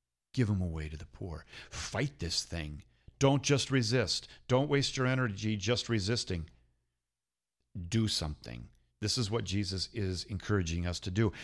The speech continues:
And number three makes one wise. In Genesis three, it made, made the fruit, she says, "It made me wise." And John says he calls this the pride of life. It's the American, "I can pull myself up by the bootstraps, I can make something out of my life."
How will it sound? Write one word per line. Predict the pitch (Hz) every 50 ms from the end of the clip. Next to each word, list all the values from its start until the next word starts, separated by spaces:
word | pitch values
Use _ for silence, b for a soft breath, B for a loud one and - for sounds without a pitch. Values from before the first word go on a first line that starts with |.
| B B
And | B 131 131
number | 143 170 165 151 143
three | 143 - - 131 160 220 254 233 143 107 113 123 - B B B B
makes | 104 107 147 151 - -
one | 127 135 135 135 127
wise. | 117 120 135 151 143 95 80 78 76 - - b b b b b b b b b b _ _ _ _ _ _ _ -
In | - 107 107 107
Genesis | 90 92 110 120 117 107 - - 101 - -
three, | - 107 113 101
it | 101
made, | 95 98 107 120 107 107 113
made | 113 110 117 123 - 120 104 107
the | 104 92
fruit, | - - 127 127 127 -
she | - 107
says, | - - 123 117 104
"It | 120 - 113
made | 117 120 123 139 139 135 110
me | 117 113
wise." | 101 95 117 147 156 170 170 165 160 156 143 127 107 90 85 78 76 - - b b b b b b b b b b b b b _ _ _ _ _ -
And | 127 117 98
John | 87 127 143 151 147 123
says | - - 123 117 107
he | - 117
calls | - - 131 131 113 107
this | 120 117 -
the | - 110
pride | - - - 123 120 123
of | 117 107 107
life. | 107 117 131 123 92 80 - - -
It's | - 82 - -
the | - 107 104
American, | 104 101 104 110 127 139 139 131 123 - 117 110 107 101
"I | 107
can | 110 - 90 87
pull | - - 123 135 127
myself | 120 113 110 113 113 110 104 95 - - - 139 135 - -
up | 123 123 120 -
by | - -
the | 98 90
bootstraps, | 87 85 117 139 131 - - - 127 123 123 131 - -
I | 104 -
can | - 90 85
make | 98 123 127 117
something | - - 127 117 - 117 117
out | 117 117 120
of | 117
my | 113 117
life." | 120 120 123 135 127